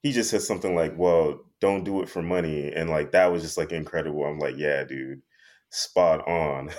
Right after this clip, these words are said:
<laughs> Um, and then, um, I recently did a little, a little residency at Cal State Long Beach, and, you know, I was, uh, I met Tony Marsh for the first time, and he's just, like, a remarkable person. And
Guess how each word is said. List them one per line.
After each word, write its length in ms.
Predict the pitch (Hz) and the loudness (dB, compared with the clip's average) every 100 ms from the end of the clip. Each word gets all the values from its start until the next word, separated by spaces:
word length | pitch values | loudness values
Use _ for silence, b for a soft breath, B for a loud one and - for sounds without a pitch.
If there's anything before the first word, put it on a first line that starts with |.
| - | -8
<laughs> 100 | - | -4
Um, 480 | 101 85 78 76 78 b b b b _ | 0 2 0 -2 -8 b b b b _
and 160 | 107 101 | 0 4
then, 440 | 104 95 92 92 - | 4 4 4 0 0
um, 360 | 110 95 95 90 - | 4 4 2 0 2
I 80 | 123 | 4
recently 540 | 123 139 - 123 110 | 4 0 0 0 0
did 680 | 95 107 98 95 92 90 87 _ _ _ _ _ _ _ | 4 4 6 4 4 2 -2 _ _ _ _ _ _ _
a 120 | 117 | 4
little, 580 | 104 110 110 104 95 92 98 | 4 4 4 6 4 4 2
a 40 | |
little 260 | 101 107 95 | 4 4 4
residency 840 | 90 113 120 104 95 - 107 95 | 4 4 4 0 -2 -4 -2 4
at 160 | 85 80 | 4 4
Cal 220 | 104 101 | 4 4
State 240 | - 95 | 2 -2
Long 320 | 85 90 101 | 0 0 0
Beach, 280 | 87 85 - | -2 -6 -4
and, 320 | 90 82 80 - | -2 0 -2 -6
you 180 | 90 92 | -4 -2
know, 180 | 87 85 | 0 2
I 120 | - | 4
was, 280 | 92 90 - - | 4 4 0 4
uh, 200 | 92 90 | 6 6
I 80 | 90 | 4
met 260 | 95 90 | 2 -2
Tony 320 | - 104 95 | -2 -4 -2
Marsh 320 | 80 82 104 95 | 0 2 2 0
for 160 | - | -4
the 120 | 85 80 | -4 -4
first 340 | 90 85 - | -4 -4 -4
time, 380 | 82 78 76 78 | -2 -2 -2 -2
and 100 | 80 | -4
he's 160 | 85 87 | -6 -6
just, 140 | 85 | -2
like, 140 | 85 78 | -2 0
a 60 | 82 | 0
remarkable 640 | 80 78 82 82 82 76 | 0 0 -2 -4 -6 -8
person. 640 | 76 87 80 - 80 76 76 | -6 -4 -4 -6 -6 -6 -6
And 380 | 80 78 76 73 | -4 -4 -4 -6